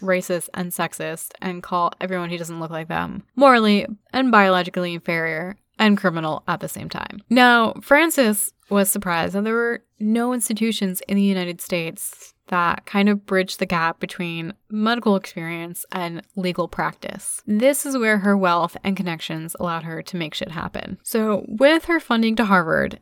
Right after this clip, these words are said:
and the creation of the new legal medicine department, Frances had two main aims. And pretty much that was, quote, research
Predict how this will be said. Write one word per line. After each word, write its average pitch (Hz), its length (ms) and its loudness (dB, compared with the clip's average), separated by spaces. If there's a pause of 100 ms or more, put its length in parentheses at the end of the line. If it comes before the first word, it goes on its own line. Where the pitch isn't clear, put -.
(140)
and 214 220 4
the 247 80 0
creation 185 640 -2
of 185 180 -2
the 185 80 0
new 175 240 -4
legal 180 380 -4
medicine 202 400 -2
department, 160 560 -6
Frances 262 400 -4
had 247 180 -2
two 202 220 0
main 170 220 -2
aims. - 500 -8 (120)
And 214 320 0 (160)
pretty 294 220 -2
much 233 360 -2
that 190 180 0
was, 190 160 -4
quote, - 320 -2 (460)
research 240 540 0